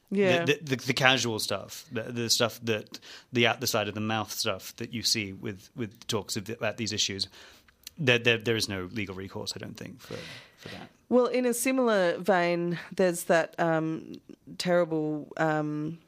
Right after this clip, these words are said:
Speaker 1: Libs of Twitter, which has been demonstra-, demonstrably financially gaining f-, i-, in a similar capacity,
Speaker 2: Mm.
Speaker 1: you know, from all of this, um,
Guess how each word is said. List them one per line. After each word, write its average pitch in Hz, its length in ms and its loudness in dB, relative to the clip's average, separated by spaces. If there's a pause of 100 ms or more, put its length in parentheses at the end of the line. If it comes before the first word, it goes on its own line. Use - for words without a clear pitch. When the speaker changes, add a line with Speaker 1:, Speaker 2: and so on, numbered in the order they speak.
(240)
Speaker 1:
Libs 175 440 0
of 151 80 -4
Twitter, 165 400 2
which 170 480 2
has 165 380 2
been 165 400 2
demonstra-, 170 680 2 (140)
demonstrably 160 1200 2 (240)
financially 165 800 2
gaining 160 720 0 (380)
f-, - 320 -12 (140)
i-, - 40 -2
in - 360 0
a 170 80 2
similar 165 340 0
capacity, 160 880 -2
Speaker 2:
Mm. 101 280 -4 (140)
Speaker 1:
you 170 120 2
know, 156 180 2
from 165 280 0
all 165 260 4
of 156 140 -4
this, - 560 0
um, 160 420 2